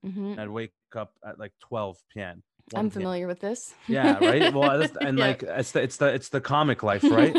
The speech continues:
Speaker 1: <laughs> Yeah.
Speaker 2: But at some point I was like, "How can I ever be successful if I'm gonna be doing this?"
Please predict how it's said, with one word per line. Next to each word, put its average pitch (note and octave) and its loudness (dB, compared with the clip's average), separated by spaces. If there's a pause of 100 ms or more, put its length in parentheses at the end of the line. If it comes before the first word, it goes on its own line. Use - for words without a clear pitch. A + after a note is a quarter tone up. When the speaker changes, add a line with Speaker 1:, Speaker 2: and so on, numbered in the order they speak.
Speaker 1:
<laughs> - -16
Yeah. B3 2
Speaker 2:
But C#3 0 (100)
at C3 -2
some E3 0
point E3 0
I - 4
was C#3 -2
like, C#3 -2 (200)
"How D#3+ -4
can G3 0
I D3+ 0
ever C#3+ 0
be C3 -4
successful A#2+ -4 (440)
if A#2+ -4
I'm A#2+ 0
gonna C3 0
be A#2+ -2
doing B2 -2
this?" - -14